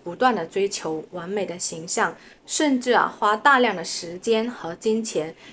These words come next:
来维护自己的外表。这一类好色的女人，往往因为过于注重啊，外表，而忽视了内在的品质和智慧。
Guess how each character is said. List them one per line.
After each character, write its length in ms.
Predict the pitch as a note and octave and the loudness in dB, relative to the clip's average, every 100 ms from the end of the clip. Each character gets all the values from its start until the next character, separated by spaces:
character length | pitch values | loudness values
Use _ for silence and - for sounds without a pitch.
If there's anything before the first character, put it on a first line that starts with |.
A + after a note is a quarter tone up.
| _ | _
来 200 | E3+ E3 | -2 0
维 160 | F3+ F3 | 0 -2
护 220 | F3+ A3+ | 0 0
自 180 | G#3+ A3 | 0 -6
己 120 | F3 | -6
的 100 | D#3 | -6
外 220 | F#3+ G3 | -4 -4
表。 300 | F#3 E3+ - - - _ - | -2 -4 -4 -12 -20 _ 0
这 200 | E4+ D4+ | 4 8
一 20 | |
类 160 | D4+ D4 | 8 6
好 260 | D#4+ D4+ | 6 6
色 140 | C#4 C4+ | 6 4
的 100 | A3+ | 2
女 140 | F#3 | 2
人， 340 | E3 E3 F3+ A3+ _ _ _ _ F#3 | 0 -2 -4 -12 _ _ _ _ -2
往 220 | F3+ A3+ | 0 4
往 240 | A3 F3+ | 2 2
因 140 | G3 G#3+ | 0 0
为 100 | A3 | 2
过 200 | B3 G3 | 2 2
于 120 | F3 | 0
注 220 | - A#3+ | -4 -4
重 260 | G#3+ A#3 F#3+ | -2 -2 -2
啊， 140 | D#3 | -4
外 220 | F#3+ B3 A3 | 0 0 0
表， 240 | G3+ E3 | -2 -2
而 200 | - E3+ | -4 -8
忽 260 | - G#3+ G#3+ | -4 -2 -2
视 160 | B3 | 0
了 200 | G3 D3+ - - _ - | -2 -2 -8 -20 _ -2
内 260 | F4 D#4 | 0 2
在 180 | B3+ C#4+ | 4 4
的 80 | G3+ | 2
品 360 | - - F3 D#3+ | -2 -8 -8 -2
质 180 | B3 | 2
和 200 | G#3 D#3+ | 2 0
智 240 | D#3 - G3+ | -6 0 0
慧。 360 | G3+ G3+ - | 2 0 0